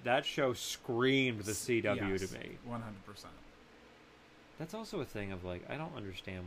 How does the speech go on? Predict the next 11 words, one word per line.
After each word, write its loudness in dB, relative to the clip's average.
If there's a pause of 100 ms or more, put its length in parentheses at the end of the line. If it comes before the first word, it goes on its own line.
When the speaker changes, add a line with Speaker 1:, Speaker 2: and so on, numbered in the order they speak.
Speaker 1:
why -8 (760)
the -6
C -8
W -8 (600)
is -8 (120)
a -4
network -8
that -14
people -10
take -12
seriously. -14